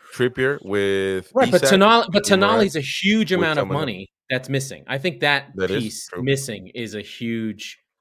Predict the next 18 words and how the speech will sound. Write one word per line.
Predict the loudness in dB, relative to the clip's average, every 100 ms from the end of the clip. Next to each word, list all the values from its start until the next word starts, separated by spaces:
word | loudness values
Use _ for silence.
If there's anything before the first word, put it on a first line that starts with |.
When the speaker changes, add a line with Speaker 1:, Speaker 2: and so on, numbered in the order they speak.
| -2
Speaker 2:
I | 0
miss | 2 0
the | -2
days | 2 2 2
when | -2
we | -2
were | -2
in | -4
League | -4 -4
One | -6 -8
too. | -8 -6 -6 -8 _ -10
I | -6
remember | -4 -4 -4
the | -8
semifinal, | -6 -6 -6 -6 -4 -4 -6 -10 _ _
Gillingham, | -2 0 0 0 -6 -8 -14 _ _ _ -6
Horlock, | -2 0 0 -4 -8 _ _ _ _ -10
uh, | -6 -4 -4 -8